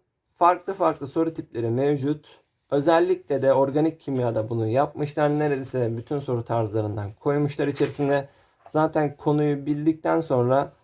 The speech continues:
artık sizin yapacağınız iş farklı farklı soru tipleri görmek olacak.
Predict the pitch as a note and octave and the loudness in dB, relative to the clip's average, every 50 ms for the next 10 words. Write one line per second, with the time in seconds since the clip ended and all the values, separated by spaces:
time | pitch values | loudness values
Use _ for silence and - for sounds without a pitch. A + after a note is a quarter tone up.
0 | _ _ - C#3 C#3+ C#3 C#3 C#3 C3+ - - C3 C3 C3+ C3 C3 C3 B2+ - B2+ | _ _ -2 0 0 0 -2 -6 -10 -10 -8 -4 -2 -2 0 0 -2 -2 -4 -4
1 | B2 B2 A#2+ A2+ A#2+ A#2 - - D3 D3+ D3+ - - _ - D3 C#3+ C#3 - C#3+ | -2 0 0 0 -2 -4 -4 -4 -4 -4 -4 -8 -12 _ 0 2 2 2 0 -4
2 | D3+ D3 C3 A#2+ A#2 - A#2+ - - B2 B2+ B2 - - - - A2 G2+ G2+ G2+ | -4 -2 -2 -2 -2 -4 -10 -6 -4 -4 -4 -4 -8 -14 -10 -8 -6 -6 -2 0
3 | A#2 B2 B2 C3+ C#3+ D3 C#3 C#3+ C#3+ C#3 C#3 C3 D3 D3 D3 | 2 2 2 2 0 -2 -2 -2 -4 -4 -2 -2 0 0 -2